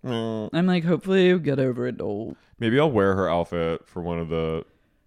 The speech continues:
Speaker 2: I'm
Speaker 1: our
Speaker 2: shook
Speaker 1: tour
Speaker 2: by that
Speaker 1: dates.
Speaker 2: outfit, and that was not okay. It was a criminal behavior, Dole.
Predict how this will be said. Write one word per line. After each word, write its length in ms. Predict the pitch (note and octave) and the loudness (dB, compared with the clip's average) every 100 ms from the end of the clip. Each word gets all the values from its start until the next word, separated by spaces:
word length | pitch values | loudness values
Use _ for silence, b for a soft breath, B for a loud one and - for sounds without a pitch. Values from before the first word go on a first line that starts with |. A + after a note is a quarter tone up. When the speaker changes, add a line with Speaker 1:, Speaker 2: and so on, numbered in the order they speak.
| _ - | _ 0
Speaker 2:
I'm 160 | G3+ C4+ | 4 4
Speaker 1:
our 160 | F3+ | 4
Speaker 2:
shook 180 | F#3+ F3+ | 4 4
Speaker 1:
tour 80 | E3+ | 4
Speaker 2:
by 160 | F3 | 4
that 140 | E3 - | 6 4
Speaker 1:
dates. 80 | D3+ | 4
Speaker 2:
outfit, 580 | D3 D3 F3 F#3 F3+ - | 2 0 2 4 4 2
and 100 | F3 | 2
that 160 | E3+ | 0
was 240 | D#3 F3 C#3 | 0 -2 -2
not 240 | C#3+ C3+ | -2 2
okay. 640 | C3+ C#3 F3+ - - E3+ - - | 2 0 -4 -6 -6 -8 -8 0
It 80 | |
was 240 | F#3+ A3 A3 | 2 2 0
a 40 | |
criminal 480 | A3 - D#3+ D#3+ D#3 | -4 -4 -2 0 0
behavior, 460 | D#3 D#3+ C#3+ D3+ E3 | 0 2 2 2 2
Dole. 420 | C#3+ C#3 C#3 | 2 2 0